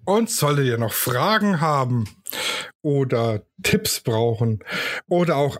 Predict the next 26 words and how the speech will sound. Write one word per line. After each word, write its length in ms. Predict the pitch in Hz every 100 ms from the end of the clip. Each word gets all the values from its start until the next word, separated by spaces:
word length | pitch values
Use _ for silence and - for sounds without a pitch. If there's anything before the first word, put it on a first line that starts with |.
| -
Anregungen, 600 | 147 165 151 156 139 135
Verbesserungsvorschläge 1000 | 127 170 - 139 131 147 135 139 131 117
für 100 | 131
uns 380 | 175 240 - -
oder 240 | - 147 143
mir 140 | 135
sagen 280 | 151 160 156
wollen, 200 | 139 135
dass 200 | 131 -
die 180 | 139 127
Idee 240 | 127 135
mit 200 | 139 131
dem 260 | 123 127 127
gravierten 440 | - 117 127 127
Ring 200 | - 110
scheiße 380 | - 196 233 156
ist, 280 | 170 - - - - - - - -
erreicht 420 | 123 170 226 214
ihr 100 | 175
uns 540 | 180 180 - - - -
auf 380 | 139 135 123 - -
Instagram 580 | 175 - 170 151 143 143
unter 300 | 135 123 117
Luana 680 | 117 120 131 185 196 165 143
Unterstrich 640 | 180 196 202 - 170 -
Hochzeitsplanung 960 | 208 - 127 117 - 123 110 131 220